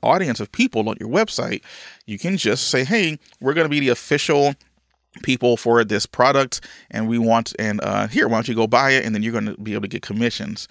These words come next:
from that. So reach out to brands and create a real relationship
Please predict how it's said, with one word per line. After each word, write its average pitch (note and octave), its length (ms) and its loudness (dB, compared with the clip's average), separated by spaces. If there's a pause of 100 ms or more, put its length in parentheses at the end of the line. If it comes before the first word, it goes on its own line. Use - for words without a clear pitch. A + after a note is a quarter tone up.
(160)
from G#2 380 -4
that. G2 180 -8 (720)
So - 140 2
reach C4+ 280 2
out G3+ 180 2
to D3+ 100 2
brands G#2 560 -4 (260)
and C#3 240 2
create G3+ 280 4
a F#3 40 4
real D#3+ 200 6
relationship A#2 600 0